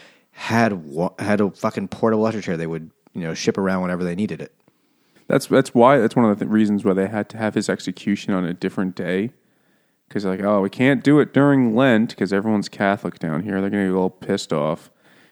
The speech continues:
Speaker 2: And there's already a guy being executed on that day. So we gotta move it." And then, of course, you know,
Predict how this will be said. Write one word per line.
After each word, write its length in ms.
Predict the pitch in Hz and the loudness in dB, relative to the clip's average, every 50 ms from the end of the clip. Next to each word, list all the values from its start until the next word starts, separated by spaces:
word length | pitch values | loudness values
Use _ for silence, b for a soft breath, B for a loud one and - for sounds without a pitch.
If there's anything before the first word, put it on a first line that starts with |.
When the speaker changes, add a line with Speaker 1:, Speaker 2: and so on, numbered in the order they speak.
| b b | b b
Speaker 2:
And 220 | - 113 110 107 107 | -6 -4 -2 0 0
there's 160 | 104 104 110 | 0 2 4
already 280 | 127 156 160 147 120 110 | 4 4 6 6 4 4
a 40 | |
guy 260 | 101 - 113 107 110 110 | 4 4 6 6 6 6
being 200 | 107 110 107 107 | 4 4 4 2
executed 400 | 107 - - - - 113 101 95 | 2 0 -4 -4 -2 -2 0 0
on 200 | 87 85 85 85 | 0 -2 -2 0
that 260 | 90 101 117 117 - - | 2 2 2 2 2 0
day. 440 | - 78 78 80 80 78 - - _ _ _ _ _ _ _ _ _ _ _ | -2 -2 0 0 -2 -2 -4 -8 _ _ _ _ _ _ _ _ _ _ _
So 160 | - - - | -16 -12 -6
we 60 | - | -2
gotta 180 | 95 98 104 98 | 0 2 2 2
move 280 | 98 95 95 92 90 | 2 4 2 2 2
it." 100 | 87 - - | 0 -4 -4
And 80 | 87 | -4
then, 100 | 85 78 | -4 -6
of 140 | 82 82 - | -6 -8 -8
course, 380 | - - 73 - - - - - | -6 -6 -6 -4 -6 -8 -10 -10
you 60 | - | -10
know, 160 | - - - | -10 -10 -12